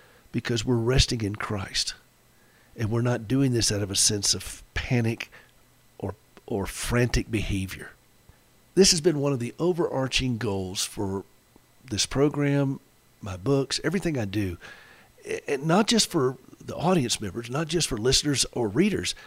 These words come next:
for myself, to preach at myself, to say,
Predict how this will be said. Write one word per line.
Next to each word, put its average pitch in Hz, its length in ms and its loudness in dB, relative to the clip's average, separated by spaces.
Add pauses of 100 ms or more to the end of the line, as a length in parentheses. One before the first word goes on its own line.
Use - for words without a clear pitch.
(140)
for 196 220 -2
myself, 160 840 2 (440)
to 143 100 -2
preach 190 420 0
at - 160 -4
myself, 139 800 2 (380)
to 131 120 -2
say, 123 440 2